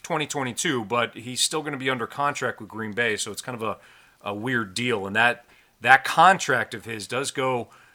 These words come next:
to twenty twenty-three, uh, but it can be voided. So there's kind of some, th-, there's a, there's a lot, lot going on with, with Rodgers and the new, new structure of his deal. But the bottom line is, especially for fantasy owners,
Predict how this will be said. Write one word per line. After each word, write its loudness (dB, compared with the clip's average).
to -8
twenty -4
twenty-three, -6
uh, -6
but -10
it -12
can -2
be -10
voided. -4
So -6
there's -6
kind -2
of -4
some, -4
th-, -10
there's -8
a, -10
there's -12
a -8
lot, 2
lot 4
going 0
on 4
with, -10
with -8
Rodgers 4
and -8
the -8
new, -8
new -8
structure -4
of -10
his -12
deal. -4
But -14
the -20
bottom 6
line 2
is, -6
especially 0
for -10
fantasy 0
owners, -4